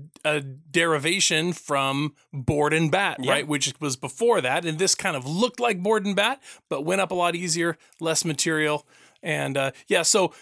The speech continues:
Speaker 1: you'll find T one eleven siding in plywood and also in, in O S B, uh, L P, Smart Panel. And they come in a plain resawn, which is with no grooves, um, a four-inch groove,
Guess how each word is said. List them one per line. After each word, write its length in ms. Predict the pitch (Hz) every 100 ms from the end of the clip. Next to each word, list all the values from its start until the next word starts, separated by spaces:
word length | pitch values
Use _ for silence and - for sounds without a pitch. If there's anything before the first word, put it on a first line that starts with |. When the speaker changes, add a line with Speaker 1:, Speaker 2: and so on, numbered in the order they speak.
| - -
Speaker 1:
you'll 360 | 156 262 285
find 400 | - 240 220 196
T 220 | - 240
one 220 | 233 214 220
eleven 340 | 196 196 208
siding 320 | - 147 175
in 80 | 180
plywood 580 | 143 170 170 185 208 220 -
and 140 | 160
also 520 | 151 160 - 180 175 175
in, 280 | 175 180 170 _ _ _
in 220 | 165 160 151
O 140 | 151
S 160 | 160 -
B, 420 | 147 151 175 208 - _ _ _
uh, 220 | 151 139 -
L 200 | 156 165
P, 420 | 156 165 165 220 - _ _
Smart 540 | - - 175 165 175
Panel. 360 | - 156 175 220 _ - - -
And 260 | 180 175 165
they 120 | 190
come 260 | 220 220
in 520 | 233 208 196 185 185 185 _
a 80 | -
plain 540 | 160 - 202 247 294 285
resawn, 580 | 226 170 170 143 160 196
which 140 | -
is 100 | 139
with 140 | 147
no 200 | 160 160
grooves, 420 | 170 135 - - - _ _ _
um, 300 | 170 156 156
a 60 | 160
four-inch 560 | - 247 233 240 233 -
groove, 500 | 208 202 196 190